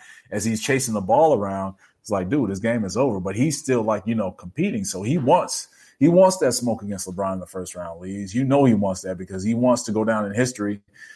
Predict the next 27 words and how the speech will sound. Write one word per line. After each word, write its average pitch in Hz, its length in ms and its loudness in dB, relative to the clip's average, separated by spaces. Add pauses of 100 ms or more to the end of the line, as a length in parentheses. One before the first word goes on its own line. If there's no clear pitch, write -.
(160)
as, 101 220 0
as 101 300 0
one 110 180 4
of 107 80 2
the 104 80 2
more, 104 560 2
you 98 140 -12
know, 95 280 -6 (120)
or 101 380 0
one, 107 300 0 (140)
one 107 160 0
of 107 80 4
the 101 80 0
biggest 101 260 0
upsets 104 640 0 (280)
in 95 180 -4
N 104 100 2
B 104 120 2
A 98 60 0
playoff 98 300 0
history 95 380 -2
of, 92 80 0
of, 95 300 0
of 95 280 -4
Phoenix 101 440 0
beating 98 440 0
the 92 320 -4